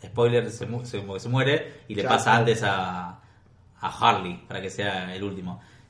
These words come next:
Speaker 1: Y bueno, y termina matando
Speaker 2: Qué fiaca igual, ¿eh? De pasarte, de sacarte la lotería a que te digan, "Che, hay un humo que te quiere matar".
Speaker 1: <laughs> Sí, sí,
Speaker 2: No,
Speaker 1: sí.
Speaker 2: no.
Speaker 1: No, no, no, ahí en ese entonces ya el humo ya estaba, ya, ya lo habían vencido. Porque en un momento,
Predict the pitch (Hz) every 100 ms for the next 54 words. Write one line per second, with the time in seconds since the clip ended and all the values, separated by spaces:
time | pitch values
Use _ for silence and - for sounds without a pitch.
0 | _ 107 117 113 113 123 135 139 143 127
1 | 113 123 123 113 104 95 92 190 160 175
2 | 175 131 127 120 120 135 139 127 123 123
3 | 151 156 151 143 131 123 127 143 151 147
4 | 131 135 123 139 160 175 175 156 147 139
5 | 131 143 139 143 151 151 147 170 160 160
6 | 165 165 175 175 151 143 143 151 143 143
7 | 339 - - 392 381 403 392 381 320 302
8 | 147 - 143 123 180 233 196 135 - -
9 | 147 160 156 156 123 135 160 156 143 131
10 | 165 156 147 151 143 127 131 127 117 117
11 | - - 113 113 113 107 107 110 104 90
12 | 101 117 139 143 160 156 175